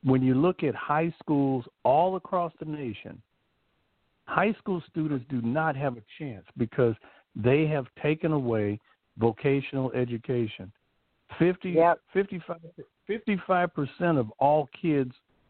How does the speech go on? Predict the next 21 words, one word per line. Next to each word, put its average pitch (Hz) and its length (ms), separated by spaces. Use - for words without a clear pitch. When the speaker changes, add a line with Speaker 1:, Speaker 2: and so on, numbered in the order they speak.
Speaker 1:
high 151 340
school 143 320
seniors, 147 260
will 120 180
not 131 340
go 131 220
on 123 180
to 113 80
college. 131 500
So 151 340
the 135 180
opportunity 170 1000
for 135 120
them 143 320
to 131 60
be 131 200
able 127 180
to 117 80
have 120 280
a 107 60
real, 143 420